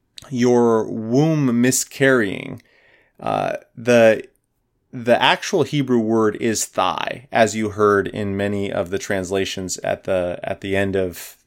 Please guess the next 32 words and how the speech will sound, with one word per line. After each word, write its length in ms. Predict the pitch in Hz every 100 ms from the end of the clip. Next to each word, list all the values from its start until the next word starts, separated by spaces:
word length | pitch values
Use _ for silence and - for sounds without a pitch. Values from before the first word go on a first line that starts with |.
| _
the, 180 | 101 92
that 260 | 92 -
clause 380 | - 110 104 92
there 200 | 98 92
in 180 | 92 95
verse 200 | 98 95
twenty-two. 520 | - 95 92 110 95 - - -
And 160 | 123 117
so 100 | 143
you, 320 | 127 123 120
you 240 | - 120 117
have 260 | 151 175
to 100 | 147
take 420 | 120 - 135 - _ _
two 180 | - 160
steps. 500 | - 98 - - -
First 320 | 143 151 -
of 80 | 113
all, 280 | 107 107 - - _
you 160 | 120 117
have 300 | 117 117 -
to 100 | 110
say 640 | - 117 107 104 104 - - _ -
that 800 | 110 107 101 98 98 - - - _ _ _
the 120 | 113
word 300 | 104 117 131
for 140 | - 139
thigh 320 | - 110 104
is 220 | 104 101
being 320 | 104 110 107
used 360 | 107 110 104 -
idiomatically 1040 | 123 113 98 98 101 104 - 139 139 -